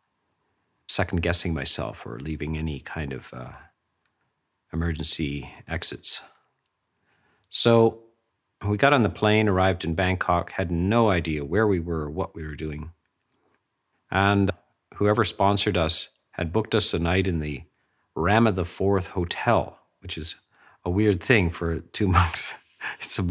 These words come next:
a luxurious hotel in Bangkok. We walked in there. And, and, uh,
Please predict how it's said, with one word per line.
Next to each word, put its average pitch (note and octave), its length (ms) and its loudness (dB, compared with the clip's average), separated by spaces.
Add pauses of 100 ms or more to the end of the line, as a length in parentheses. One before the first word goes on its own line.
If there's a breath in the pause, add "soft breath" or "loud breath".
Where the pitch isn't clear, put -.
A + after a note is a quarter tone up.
(120)
a F2+ 300 2
luxurious G#2+ 720 4
hotel - 600 -6
in - 260 -10 (360 loud breath)
Bangkok. F2+ 480 0 (360 loud breath)
We D3 100 6
walked G2 340 4
in E2+ 220 -4
there. - 220 -8
And, - 120 -10 (1120 loud breath)
and, F#2 300 4
uh, E2+ 340 4